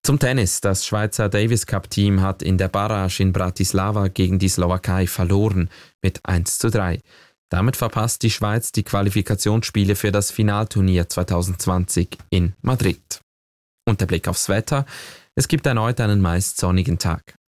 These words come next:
Unterhalb von rund achthundert Metern hat es anfangs gebietsweise Hochnebel,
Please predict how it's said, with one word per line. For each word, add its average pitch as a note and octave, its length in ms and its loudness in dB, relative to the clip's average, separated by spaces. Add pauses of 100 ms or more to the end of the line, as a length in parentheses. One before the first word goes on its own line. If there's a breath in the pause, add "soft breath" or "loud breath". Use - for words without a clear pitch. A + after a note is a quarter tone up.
Unterhalb F#2+ 460 0
von F#2 180 0
rund F#2 280 0
achthundert F#2+ 500 0
Metern G2 360 0
hat F2+ 140 0
es - 120 0
anfangs F2+ 480 0
gebietsweise F#2+ 580 0
Hochnebel, B2+ 480 0